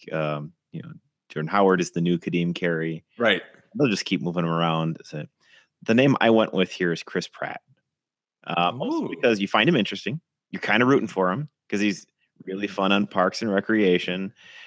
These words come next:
Speaker 1: And then you get a Lego movie and Jurassic World and, and of course the, the, um, uh,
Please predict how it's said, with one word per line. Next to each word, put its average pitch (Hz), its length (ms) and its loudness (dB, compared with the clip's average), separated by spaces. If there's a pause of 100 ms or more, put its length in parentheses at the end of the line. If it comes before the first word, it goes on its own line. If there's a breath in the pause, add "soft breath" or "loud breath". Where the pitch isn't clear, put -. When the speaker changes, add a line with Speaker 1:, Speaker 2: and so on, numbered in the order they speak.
(120 loud breath)
Speaker 1:
And 80 340 0
then 85 80 0
you 85 60 2
get 85 140 0
a - 20 -4
Lego 117 360 4
movie 113 640 2 (320 soft breath)
and 80 680 -4
Jurassic 95 560 -2
World 98 420 6
and, 95 280 4
and 95 120 0
of 90 120 -4
course 87 180 -4
the, 87 260 -8
the, 87 180 0
um, 78 300 -2 (1300 soft breath)
uh, - 320 -10